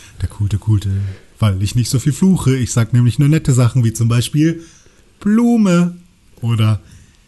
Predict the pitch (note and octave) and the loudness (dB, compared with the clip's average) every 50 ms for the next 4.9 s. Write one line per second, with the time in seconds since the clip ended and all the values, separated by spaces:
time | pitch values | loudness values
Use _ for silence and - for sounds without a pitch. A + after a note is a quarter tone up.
0 | _ _ _ _ - _ _ _ _ _ _ _ - G3+ G#3 G#3+ G#3+ G#3 G3 F3+ | _ _ _ _ -20 _ _ _ _ _ _ _ -4 -2 0 0 0 2 2 2
1 | D#3+ D#3+ D3 - - - - - - _ - - - _ - - - C3 B2 A#2+ | 0 -2 -4 -8 -12 -20 -20 -20 -20 _ -20 -20 -20 _ -20 -14 -8 -4 -4 0
2 | A#2 A#2 A2+ A2 A2 G#2 G2 F#2 - - - _ _ _ _ _ _ _ _ _ | 0 0 0 0 0 -2 -4 -8 -12 -20 -20 _ _ _ _ _ _ _ _ _
3 | _ _ _ _ _ _ _ _ _ _ _ _ - - - - E3 E3+ G3+ G#3+ | _ _ _ _ _ _ _ _ _ _ _ _ -10 -8 -2 0 0 0 2 0
4 | F#3+ - - - E3 E3 E3 D#3+ D3+ D3+ D#3+ E3 D#3 D#3+ D#3+ D#3 D3+ | -2 -2 -2 0 2 2 4 4 4 4 4 4 4 4 2 0 0